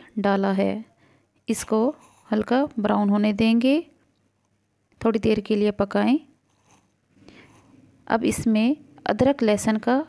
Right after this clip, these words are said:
पेस्ट डालेंगे एक टेबलस्पून। इतनी देर भूनें कि इसका कच्चापन दूर हो जाए। एक मिक्सी में तीन टमाटरों का पेस्ट बना के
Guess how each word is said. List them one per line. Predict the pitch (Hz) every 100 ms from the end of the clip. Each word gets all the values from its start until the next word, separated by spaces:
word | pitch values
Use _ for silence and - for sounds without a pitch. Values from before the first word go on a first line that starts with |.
| _ -
पेस्ट | 214 185 -
डालेंगे | 202 202 208 208 233 330 - - - - -
एक | 233 233
टेबलस्पून। | 214 196 202 - - 202 - 196 - - - - - - - - - - - - - - - - - - -
इतनी | 247 302 302
देर | 240 233 -
भूनें | 214 220 214 247 320 - - -
कि | 226
इसका | - - - 220 277 - - -
कच्चापन | 220 233 226 220 277 - -
दूर | 220 220 220
हो | 202 202
जाए। | 196 190 196 - - - - - - - _ _ _ _ _ _ _
एक | 247 240
मिक्सी | 233 - -
में | 247 226 202
तीन | - 247 240
टमाटरों | 220 208 202 226
का | 220 214 294 - _ -
पेस्ट | 220 233 214
बना | 208 196 196 196
के | 247